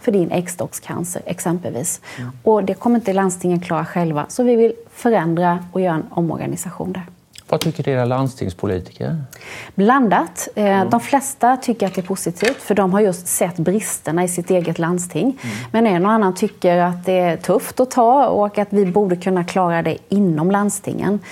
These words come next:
Speaker 1: Men jag tror att vi har en samsyn ändå i att vi kan inte göra alla ingrepp på alla sjukhus, för då får jag inte den bästa kvaliteten. Och du och jag som patienter, vi vill ju veta,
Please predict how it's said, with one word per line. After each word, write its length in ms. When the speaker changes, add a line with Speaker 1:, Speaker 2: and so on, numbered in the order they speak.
Speaker 1:
Men 420
jag 100
tror 120
att 60
vi 60
har 120
en 80
samsyn 600
ändå 280
i 180
att 200
vi 60
kan 480
inte 240
göra 260
alla 560
ingrepp 480
på 100
alla 360
sjukhus, 540
för 120
då 80
får 260
jag 60
inte 140
den 100
bästa 260
kvaliteten. 720
Och 100
du 100
och 140
jag 120
som 140
patienter, 680
vi 180
vill 180
ju 80
veta, 560